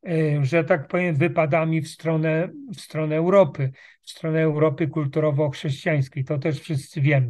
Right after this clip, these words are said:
Więc ta rywalizacja na pewno istnieje i ambicje, e, części liderów i-,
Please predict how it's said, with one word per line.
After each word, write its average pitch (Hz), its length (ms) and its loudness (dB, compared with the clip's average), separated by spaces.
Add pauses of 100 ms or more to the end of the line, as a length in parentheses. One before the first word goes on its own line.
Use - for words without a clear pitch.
Więc 143 240 -2
ta 180 180 2
rywalizacja 180 680 0
na 165 140 0
pewno 165 300 -4
istnieje 165 520 0 (460)
i 170 120 2
ambicje, 165 840 2 (460)
e, 160 340 -2 (100)
części 196 760 -2 (180)
liderów 151 680 2 (120)
i-, - 200 -18